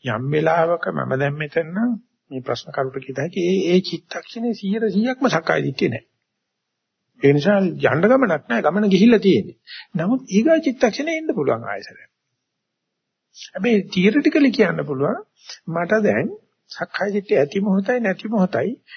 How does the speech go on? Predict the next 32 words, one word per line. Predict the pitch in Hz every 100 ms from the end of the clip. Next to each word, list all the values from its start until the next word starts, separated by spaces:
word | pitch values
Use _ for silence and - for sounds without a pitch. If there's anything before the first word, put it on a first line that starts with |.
| -
වෙන් | 208 262
කළ | 339 320
දැනගන්න | 247 135 110 98
පුළුවන්. | 107 - _ _ _ _ _ _ _ _
මන, | 120 117 143 _
මන | - 120
සතියේ | 117 123 - 131
ඉන්න | 113 135
මොහොත | 156 160 190 - -
සක්කාය | - 147 131
දිට්ඨිය | 117 113 104
නෑ. | 95 87 _ _ _ _ _ _ _
සතියෙන් | - - - 180 160
නැතුව | 156 147 143
අපි, | 143 135 117 113 104 78
අපි | - - 67
අපේ | - 131 131 - -
ආගම | - 139
හැටියට | 143 139 147 123
බුදුන් | 127 143 170
වඳින්න | 190 165 147 107
ගියා. | 92 85 - _ _ _ _ _ -
අසතියෙන් | 123 117 143 151 127
නම් | 120 104
කරන්නේ. | - - 80 - _ _ _ - _ -
මොන | 131 156
වැඩක් | 226 190 117
කරද්දී | - 120 208
සක්කාය | 202 180 - 151
දිට්ඨිය | 139 202
කොහොමදත් | 196 135 139 180
මේ | 170